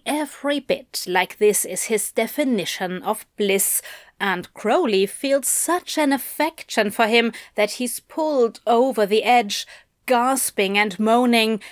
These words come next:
as Aziraphale pulls back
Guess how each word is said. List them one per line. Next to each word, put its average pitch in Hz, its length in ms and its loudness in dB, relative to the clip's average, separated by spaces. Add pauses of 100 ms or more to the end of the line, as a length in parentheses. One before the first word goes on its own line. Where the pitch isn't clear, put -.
(200)
as 208 280 2
Aziraphale 196 1000 2
pulls 339 380 -4
back - 500 -2